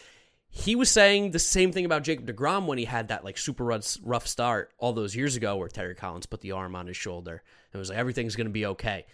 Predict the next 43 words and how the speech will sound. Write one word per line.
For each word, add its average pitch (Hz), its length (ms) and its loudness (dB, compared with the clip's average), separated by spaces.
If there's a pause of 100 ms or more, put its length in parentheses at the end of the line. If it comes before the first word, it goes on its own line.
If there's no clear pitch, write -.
(380)
Kinda 139 200 0
had 156 160 2
that 175 160 0
same 202 280 6
<laughs> - 0 -
moment 196 300 8
again - 280 2
a 131 60 -2
little 120 240 -2
bit. 101 220 -6
And 117 100 0
I 160 120 10
know 170 400 8 (280)
everyone 151 380 6
loves 131 280 4
to 143 80 0
draw 127 260 2
the 127 60 2
comparisons 107 580 -2
between 101 260 -6
Jacob 101 240 -6
deGrom 101 300 -4
and 101 80 -8
Tyler 110 340 0
McGill, 98 420 -4
and 107 120 -6
me 123 100 0
and 139 100 0
you 151 120 6
both 131 240 4
know 110 180 0
it's 117 140 0
crazy. 92 440 -4
It's 92 140 -6
a 107 40 -4
little 113 240 2
insane. 101 480 -2 (440)
But 208 140 10
it 220 100 8
is 302 240 10 (240)
kind 208 240 8
of 165 100 2
nuts 160 460 6